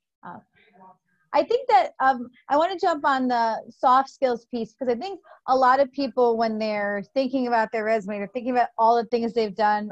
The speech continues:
all, like, the concrete things they can show someone, and they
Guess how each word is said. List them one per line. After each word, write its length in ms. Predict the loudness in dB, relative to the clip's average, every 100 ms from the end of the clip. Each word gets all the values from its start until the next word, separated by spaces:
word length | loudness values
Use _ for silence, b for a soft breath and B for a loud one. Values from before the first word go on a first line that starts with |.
| -4
all, 140 | -4
like, 160 | -4 -6
the 100 | -10
concrete 540 | -8 -8 -8 -6 -8
things 280 | -6 -8 -8
they 160 | -10 -10
can 200 | -10 -12
show 640 | -10 -4 -2 0 -2 -6 -12
someone, 560 | -8 -8 -6 -10 -14 -10
and 240 | -6 -4
they 220 | -2 -4